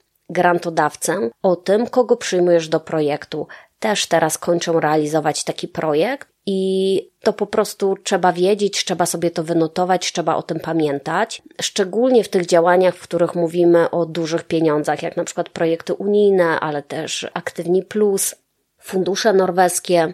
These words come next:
To są wszystko duże dotacje i warto dbać o te szczególiki, żeby potem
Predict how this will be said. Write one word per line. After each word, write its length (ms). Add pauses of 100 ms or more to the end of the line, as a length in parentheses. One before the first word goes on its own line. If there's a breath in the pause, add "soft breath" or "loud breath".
To 100
są 160
wszystko 560
duże 340
dotacje 640
i 240
warto 400
dbać 380
o 60
te 120
szczególiki, 760
żeby 240
potem 400